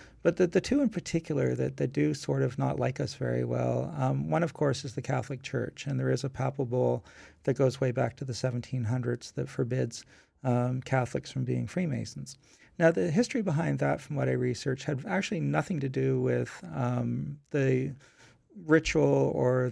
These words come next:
the philosophy or morality of Freemasonry as a whole. Um, it was strictly to deal with politics. And of course, you know, many churches were deeply involved in politics at the time, the Catholic Church being very much one of them, the Roman Church.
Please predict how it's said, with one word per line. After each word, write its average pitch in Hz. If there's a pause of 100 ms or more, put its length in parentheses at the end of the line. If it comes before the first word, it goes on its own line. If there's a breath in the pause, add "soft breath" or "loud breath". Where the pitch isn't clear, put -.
the 123 (240)
philosophy 135
or 127
morality 127
of 123
Freemasonry 127
as 123
a 123
whole. 123 (440 loud breath)
Um, 143
it 165
was 156
strictly 190
to 156
deal 147
with 135
politics. 139
And 135
of -
course, 135
you 156
know, 139
many 135
churches 131
were 131
deeply 131
involved 120
in 131
politics 156
at 139
the 123
time, 127
the 123
Catholic 131
Church -
being 127
very 123
much 120
one 131
of 135
them, 113
the 117
Roman 117
Church. -